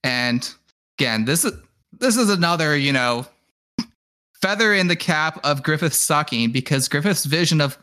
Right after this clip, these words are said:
him and Casca is Casca as a fucking housewife. He, he doesn't want her to see her with agency. He wants her to be subservient to her. And yeah, he never really wanted her at her side.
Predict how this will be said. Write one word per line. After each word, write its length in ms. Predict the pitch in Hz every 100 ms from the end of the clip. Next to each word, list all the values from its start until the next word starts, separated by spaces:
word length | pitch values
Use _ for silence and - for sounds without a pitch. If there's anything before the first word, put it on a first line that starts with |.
| _
him 160 | 160 156
and 120 | 143
Casca 600 | - 143 151 - 120 120 - _ _
is 140 | 135
Casca 760 | - - 139 165 - 180 175 175
as 180 | 139 156
a 60 | 170
fucking 320 | - 175 175
housewife. 680 | 165 208 - 98 92 - - _ _ _ _ _ _ -
He, 340 | - 160 151 - -
he 140 | 151 180
doesn't 440 | 143 151 175 156
want 200 | 120 117
her 40 | 120
to 60 |
see 180 | - 123
her 120 | 110
with 160 | 113 -
agency. 480 | 104 104 110 - 104
He 160 | 120
wants 240 | 123 127 131
her 80 | 143
to 60 |
be 180 | 131 139
subservient 640 | - 143 - 156 170 127
to 140 | - 101
her. 180 | 101 - - - _ _ -
And 100 | 139
yeah, 220 | 135 107
he 220 | 143 143
never 300 | 135 147 160
really 220 | 147 147
wanted 380 | 127 127 135 127
her 140 | 131
at 220 | 113 131 127
her 100 | 123
side. 580 | - 123 127 87 -